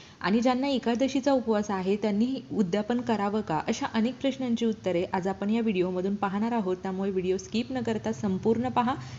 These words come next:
तुम्ही चॅनलवरती नवीन असाल तर चॅनलला जरूर सबस्क्राईब करा आणि कमेंटमध्ये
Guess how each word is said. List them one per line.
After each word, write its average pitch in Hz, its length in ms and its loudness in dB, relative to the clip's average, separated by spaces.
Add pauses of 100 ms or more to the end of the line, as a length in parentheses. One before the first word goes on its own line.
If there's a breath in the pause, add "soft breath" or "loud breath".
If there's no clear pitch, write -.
(140 loud breath)
तुम्ही 254 160 4
चॅनलवरती 285 640 2
नवीन 240 300 0
असाल 214 340 0
तर 226 100 2
चॅनलला 214 400 2
जरूर 196 340 0
सबस्क्राईब 214 680 -2
करा 220 180 0
आणि 196 380 -2
कमेंटमध्ये 220 680 0